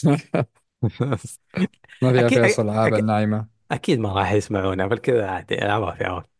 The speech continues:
Speaker 1: <laughs>
Speaker 2: آم، طيب، أجل بكذا حأختم، حقول،
Speaker 1: بس قبل ما
Speaker 2: آه،
Speaker 1: تختم، بقول لهم، آه، تابعوا جوجستو الموسم الثاني.
Speaker 2: والله ضروري.
Speaker 1: ضروري، شيء أسطوري.
Speaker 2: تراني ما شفته.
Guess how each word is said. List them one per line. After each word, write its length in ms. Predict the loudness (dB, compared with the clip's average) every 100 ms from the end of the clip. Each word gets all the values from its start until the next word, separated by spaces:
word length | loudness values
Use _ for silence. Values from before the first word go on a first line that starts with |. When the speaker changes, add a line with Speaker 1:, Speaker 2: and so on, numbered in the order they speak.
| -18 -10
Speaker 1:
<laughs> 160 | -4
Speaker 2:
آم، 720 | 0 0 2 0 0 -2 -6 -10 _ _
طيب، 280 | -2 -2 -2 -6
أجل 360 | -4 0 -2
بكذا 500 | -4 -12 -4 -2 0
حأختم، 960 | -2 -4 -2 -2 -4 -10 -8 -6 -8 -10 -16
حقول، 760 | -8 -6 -4 -2 -2 -2 -4 -4
Speaker 1:
بس 100 | -2
قبل 180 | 0
ما 60 | 0
Speaker 2:
آه، 40 |
Speaker 1:
تختم، 500 | -2 -4 -4 -6 -4
بقول 320 | -6 -4 -2 0
لهم، 340 | 0 -2 -4 -10 -18 _ _
آه، 320 | -2 0 0
تابعوا 360 | -2 0 0 0
جوجستو 580 | -2 -4 -4 -4 -4 -4 -8 _
الموسم 240 | -8 -4 -4
الثاني. 520 | -4 -2 0 0 -2 _
Speaker 2:
والله 440 | 2 2 4 2
ضروري. 540 | 2 2 4 2 0 -8 _ _ -10
Speaker 1:
ضروري، 640 | -2 0 0 0 -2 -4 -16 _ -8
شيء 420 | -2 2 2 2
أسطوري. 540 | -2 -6 -2 -2 0 -2
Speaker 2:
تراني 880 | -4 _ 0 2 0 -2 -4 -6 -4
ما 160 | -4
شفته. 500 | -4 -10 -12 -18 _